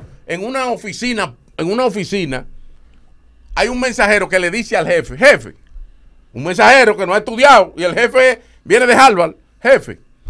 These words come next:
pero si usted quita esa verja de ahí, porque tiene la capacidad de ver más allá de lo que está mirando".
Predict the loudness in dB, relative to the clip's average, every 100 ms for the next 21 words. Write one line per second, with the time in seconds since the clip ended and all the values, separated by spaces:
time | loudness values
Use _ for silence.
0 | -12 -10 -10 -8 -8 -10 -8 -8 -4 -2
1 | -2 -2 -2 -4 -6 -10 _ _ _ _
2 | -20 _ -8 -8 -8 -8 -4 -2 -2 -4
3 | -6 -6 -4 -4 -2 -4 -4 -2 0 2
4 | 4 4 2 -2 -4 -4 -2 -4 -6